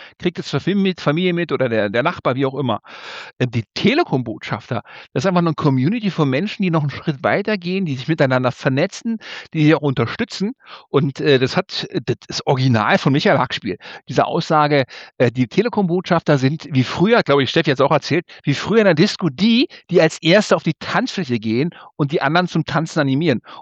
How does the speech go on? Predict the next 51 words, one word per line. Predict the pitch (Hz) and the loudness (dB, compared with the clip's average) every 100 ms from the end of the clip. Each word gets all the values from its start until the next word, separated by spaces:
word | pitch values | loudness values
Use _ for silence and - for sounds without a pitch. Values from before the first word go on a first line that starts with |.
| - | -4
Und | 139 107 | -4 2
häufig | 135 190 185 | 2 2 2
ist | 196 220 | 0 0
es | 208 | 0
so, | 147 | 0
dass | 123 | 0
wir | 135 | 0
Sachen | 135 143 147 | 0 0 2
machen, | 165 220 185 | 2 2 2
wo | 156 | 4
wir | |
sagen, | 151 160 | 2 2
„Ah, | 190 254 254 254 240 | 2 4 4 4 4
Mann, | 247 269 277 262 247 - | 2 0 -2 -6 -6 -6
hm, | 370 349 | -8 -10
sind | 294 320 294 | -8 -6 -4
ihr | 294 254 | 0 0
Twitter-Ritter, | - 247 277 233 254 247 | -2 -4 0 0 2 4
Leute | 202 233 226 | 4 4 0
fotografieren, | 240 240 330 - 247 233 - - | -4 0 0 0 2 2 0 -4
ansprechen, | 196 247 - - 226 233 208 | 0 0 0 2 2 0 -6
boah.“ | 269 254 - - - | -4 -4 -6 -10 -2
Also | 214 170 | 0 2
wir | 165 | 2
machen's | 190 208 202 160 | 2 4 2 0
einfach. | 127 127 214 - - - - - | -2 0 -2 -4 -12 -18 -18 -4
Und, | 185 160 156 - | 2 2 2 -2
ähm, | 170 151 143 127 | 2 4 4 2
dieses, | 156 139 - - _ _ _ _ _ _ 143 | 2 2 0 -12 _ _ _ _ _ _ 0
wir | 151 | 2
könnten, | 190 254 240 | 4 2 0
also | 202 135 | 0 0
man | 127 135 | 4 2
hat's | - | 2
in | 170 | 2
Aufklebern | 147 - 196 156 | 2 4 4 6
gesehen, | 143 127 175 | 4 6 4
ja, | 113 113 | 4 2
innerhalb | 147 147 | 2 2
von | 151 | 2
kurzer | - 180 180 - | 2 4 4 2
Zeit | 170 151 | 2 2
hatte | 156 | 0
ich | |
da, | 151 147 | 0 0
hab | 147 147 | 0 0
ich | |
da | 156 | 0
tausend | 147 - 147 135 | 0 2 2 2
Dinger | 170 156 | 2 0
verteilt. | 123 117 131 175 | 0 -2 -2 -2